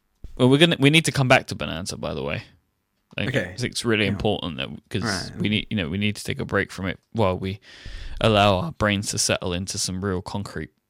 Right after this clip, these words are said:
Speaker 1: segment plans.
Speaker 2: Yeah.
Speaker 1: Um,
Speaker 2: Can we involve, uh, Billy Baldwin somehow as well?
Speaker 1: Billy Baldwin, you say?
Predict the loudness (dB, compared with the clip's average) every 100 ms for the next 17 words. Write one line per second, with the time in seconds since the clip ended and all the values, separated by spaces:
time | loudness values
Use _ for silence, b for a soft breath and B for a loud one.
0 | _ -4 -4 -4 -10 -10 -10 -8 -8 -12
1 | -14 _ _ _ _ -8 -6 -8 -6 -4
2 | 0 0 0 4 2 2 -4 -2 0 2
3 | -2 0 2 2 0 -2 -2 -4 -10 -12
4 | -12 -8 -8 -8 -8 -8 -8 -12 -20 -20
5 | _ 2 6 6 4 2 2 2 -2 -6
6 | -8 -6 -6 -4 -8